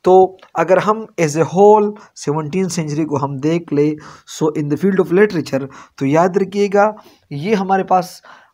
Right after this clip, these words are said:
उसने अपने आप को मैनिफेस्ट, अ, अम, उसने सेवनटीन सेंचुरी ने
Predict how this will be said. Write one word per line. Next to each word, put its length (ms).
उसने 420
अपने 320
आप 220
को 140
मैनिफेस्ट, 760
अ, 40
अम, 760
उसने 520
सेवनटीन 500
सेंचुरी 460
ने 180